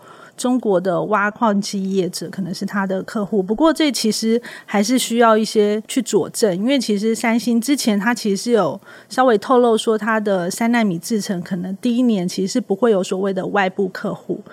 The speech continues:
然后慢慢它其实发展到所谓的第二代的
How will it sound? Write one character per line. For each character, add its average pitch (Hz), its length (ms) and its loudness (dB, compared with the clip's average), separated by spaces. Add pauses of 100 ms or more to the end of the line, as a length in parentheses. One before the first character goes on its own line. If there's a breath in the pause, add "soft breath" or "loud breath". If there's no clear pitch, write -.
(280 loud breath)
然 196 100 -8
后 254 140 0
慢 269 180 4
慢 262 240 2
它 247 160 0
其 220 220 -2
实 196 200 2
发 226 220 2
展 208 160 2
到 214 160 2
所 202 160 0
谓 190 160 2
的 185 200 -2
第 202 340 -4
二 196 220 2
代 185 280 0
的 110 260 -10